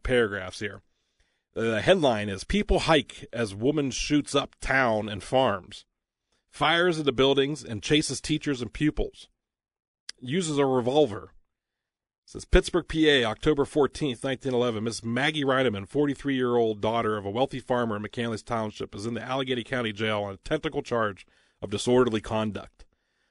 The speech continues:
Before daybreak, she armed herself with two automatic revolvers and left her home. Before she was, had tried, she had shot up two hotels, one post office, one schoolhouse, and chased a teacher and over one hundred students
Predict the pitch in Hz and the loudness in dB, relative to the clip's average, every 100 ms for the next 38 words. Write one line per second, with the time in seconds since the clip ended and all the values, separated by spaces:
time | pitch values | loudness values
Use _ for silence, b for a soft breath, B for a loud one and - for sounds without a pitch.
0 | - - 160 170 120 139 127 113 104 - | -12 0 6 6 6 2 4 2 0 -4
1 | 127 123 135 123 117 - 117 - 107 - | -4 0 0 0 -2 0 0 0 -8 0
2 | 170 143 143 135 120 113 113 110 117 101 | 4 4 2 0 0 -2 -2 2 2 2
3 | 101 95 b b b b 117 120 135 - | -2 -8 b b b b -2 0 -2 -2
4 | 131 110 107 98 90 _ _ _ _ _ | -4 -2 -4 -10 -12 _ _ _ _ _
5 | _ - - 160 175 - 156 143 117 - | _ -10 2 4 4 4 2 2 0 -6
6 | _ - 127 117 - 143 110 107 104 - | _ -6 -4 -2 0 2 2 -2 -8 -4
7 | 123 - - 151 143 - - 175 156 170 | -4 -2 2 4 2 -6 -4 0 0 0
8 | - 131 123 131 - 107 170 190 147 135 | 2 2 0 -8 -8 0 0 4 4 4
9 | - 117 120 127 135 117 160 - - 180 | 2 -4 -4 -8 -6 0 0 0 0 2
10 | 117 98 110 - b b - - 165 - | 2 -2 -8 -16 b b -4 0 0 0
11 | - 170 185 151 131 123 135 143 117 123 | -4 -4 -2 -2 -2 0 0 2 0 2
12 | 180 175 190 180 - - 160 113 104 | 0 0 0 -2 -4 2 2 2 -4